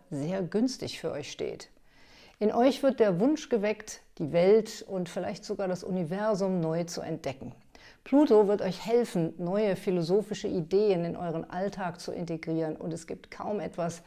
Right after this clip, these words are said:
das Zwillinge-Geborenen und Zwillinge-Aszendenten mehr begeistert als Wissen und Informationen.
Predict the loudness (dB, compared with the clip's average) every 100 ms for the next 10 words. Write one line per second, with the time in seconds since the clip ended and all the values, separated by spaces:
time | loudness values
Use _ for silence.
0 | -20 -20 -20 _ -12 -12 -12 0 2 2
1 | 0 -2 0 2 4 4 2 0 -2 -4
2 | -10 -4 -4 -4 -6 -8 -6 -4 -4 -4
3 | -4 -2 -2 -2 0 -2 0 -2 -2 -4
4 | -6 -12 _ _ _ -6 -6 -8 -10 -2
5 | -2 -2 -6 -6 -6 -4 -4 -4 -4 -4
6 | -4 -4 -4 -6